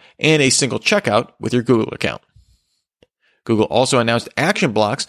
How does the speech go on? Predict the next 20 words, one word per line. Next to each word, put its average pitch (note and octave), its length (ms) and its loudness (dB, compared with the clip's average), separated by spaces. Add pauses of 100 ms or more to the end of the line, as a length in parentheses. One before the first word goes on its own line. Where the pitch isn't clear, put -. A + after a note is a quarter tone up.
(200)
which - 200 -4
lets F#3 220 0
users C3+ 300 0
create C3+ 260 0
shortcuts G3+ 600 0
for A2+ 140 -2
multi-step A#2+ 600 -2
tasks - 580 -2
using B2+ 320 -2
Google G2 240 -6
Assistant. A#2+ 480 0 (520)
Google C3+ 220 4
is B2 100 0
promoting C3+ 500 0
Action G2+ 320 -8
Blocks G#2+ 360 -2
as A2 220 -4
an A2 100 -4
accessibility A2+ 680 0
feature - 420 -2